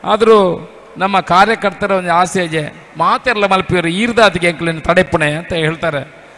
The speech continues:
ಅದಕ್ಕೆ ಆಯಿತು, ಕಾರ್ಯಕರ್ತರಿಗೆ ಬೇಕಾಗಿ ನಾನು ಏನು ಮಾಡಲಿಕ್ಕೂ ಸಿದ್ಧ. ಆಯಿತು, ನೀವು ಒಂದು rally ಮಾಡಿ ಅಂತ ಪುತ್ತೂರಲ್ಲಿ ನಾಳೆ, ನಾಳ್ದು rally ಇದೆ. ಅವತ್ತು ಹೆಚ್ಚಿನ ಸಂಖ್ಯೆಯಲ್ಲಿ ತಾವೆಲ್ಲ ಬರಬೇಕು.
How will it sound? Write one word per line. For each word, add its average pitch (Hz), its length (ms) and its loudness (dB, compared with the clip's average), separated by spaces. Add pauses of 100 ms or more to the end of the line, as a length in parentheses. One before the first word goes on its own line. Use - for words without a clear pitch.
(160)
ಅದಕ್ಕೆ 233 240 -4
ಆಯಿತು, 220 520 2
ಕಾರ್ಯಕರ್ತರಿಗೆ 226 800 2
ಬೇಕಾಗಿ 208 420 -4
ನಾನು 190 200 -2
ಏನು 190 240 -2
ಮಾಡಲಿಕ್ಕೂ 185 440 -2
ಸಿದ್ಧ. 175 240 -2
ಆಯಿತು, 202 460 4
ನೀವು 190 180 -2
ಒಂದು 175 180 0
rally 202 300 4
ಮಾಡಿ 190 280 -2
ಅಂತ 175 180 -6 (460)
ಪುತ್ತೂರಲ್ಲಿ 190 520 0
ನಾಳೆ, 170 260 2
ನಾಳ್ದು 165 440 0
rally 185 360 2
ಇದೆ. 156 420 -6 (540)
ಅವತ್ತು 208 680 2 (420)
ಹೆಚ್ಚಿನ 240 480 -4
ಸಂಖ್ಯೆಯಲ್ಲಿ 208 500 -2
ತಾವೆಲ್ಲ 190 460 2
ಬರಬೇಕು. 160 800 0